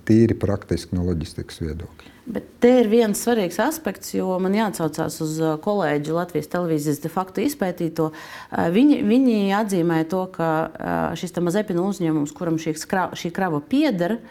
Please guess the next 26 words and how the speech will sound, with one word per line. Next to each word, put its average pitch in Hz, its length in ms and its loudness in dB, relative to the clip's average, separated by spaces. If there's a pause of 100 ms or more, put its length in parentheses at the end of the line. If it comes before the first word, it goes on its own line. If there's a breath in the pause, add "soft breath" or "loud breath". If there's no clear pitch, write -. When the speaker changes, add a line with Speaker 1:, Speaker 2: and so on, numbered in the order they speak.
(260 loud breath)
Speaker 2:
viņš 208 180 0
ir 196 80 0
reģistrēts, 226 840 0
uh, 160 520 0
Maurīcijā 165 680 0
un 180 100 0
arī 196 240 2
Āfrikas 196 400 -4
kontinentā 196 400 0
darbojas. 165 800 -2 (300 loud breath)
Kā, 160 420 2
mm, - 680 -4
vairumtirdzniecību, 208 1200 0
ar 180 140 0
vairumtirdzniecību 170 800 -2
viņi 165 160 0
nodarbojas 165 580 -2
tur 175 220 -6
un 92 320 -8 (320 loud breath)
pārpako 208 580 0
tās 180 220 -4
kravas, 175 320 -4
pārdot, 180 720 -2
uh, 151 460 -2 (520 loud breath)
uh, 156 1200 0
lauksaimniekiem. 175 840 0